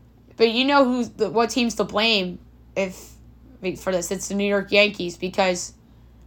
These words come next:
they fell flat on their face and the Angels took advantage of them. So,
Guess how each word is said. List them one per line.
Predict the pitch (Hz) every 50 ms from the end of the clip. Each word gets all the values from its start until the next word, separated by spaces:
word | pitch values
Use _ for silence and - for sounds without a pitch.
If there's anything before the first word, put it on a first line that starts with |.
| - - - - - - - - - - - - - -
they | - 220 214 208
fell | 214 - 214 208
flat | 208 - 214 214 214
on | 208 208
their | 202 190
face | 208 208 202 202 202 -
and | - - 196 196 196
the | 190
Angels | 196 202 202 190 185 - - - - -
took | - 214 202 -
advantage | 202 180 202 208 220 208 196 185 170
of | 175 165
them. | 170 160 160 165
So, | - - - 196 190 185 180 180 175 180 -